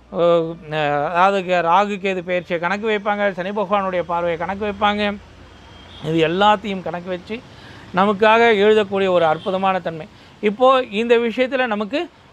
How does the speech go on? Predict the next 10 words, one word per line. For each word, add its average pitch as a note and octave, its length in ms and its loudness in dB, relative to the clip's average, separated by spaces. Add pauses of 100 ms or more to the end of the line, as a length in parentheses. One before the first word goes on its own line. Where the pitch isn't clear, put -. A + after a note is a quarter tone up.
(260)
பலமான, B3+ 680 4 (220)
அற்புதமான G#3 800 0
பலம் G3+ 300 0
தான் A3 180 2
இந்த F#3+ 300 -2
இடத்துல F#3 160 0
காத்திருக்குது. F3+ 880 -2 (260)
அதனால A#3 880 2 (420)
இந்த, G#3 640 2
ம், E3 120 -14